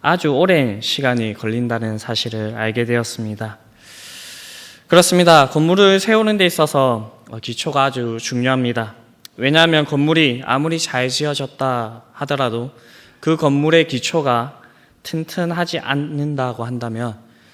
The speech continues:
그 건물은 안전하지 못한 그런 건물이 될 것이기 때문입니다.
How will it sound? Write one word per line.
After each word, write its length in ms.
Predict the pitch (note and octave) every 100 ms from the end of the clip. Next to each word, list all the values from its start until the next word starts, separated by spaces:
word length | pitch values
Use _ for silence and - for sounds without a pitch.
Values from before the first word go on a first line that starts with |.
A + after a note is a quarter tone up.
| _ _
그 260 | - D3 C#3+
건물은 680 | C3+ A#2 B2 C3 C3 A2+ G2 - _ _
안전하지 520 | C3+ D3+ E3 F3 D3+
못한 560 | A#2+ G#2 - A2+ G#2 G#2+
그런 320 | A2+ A2+ A#2
건물이 720 | - A2+ A2+ A2+ A2 A2 A#2+ -
될 160 | - G#2+
것이기 400 | B2+ B2 A2+ A2+
때문입니다. 720 | A#2+ B2+ B2+ A#2 A2 A2+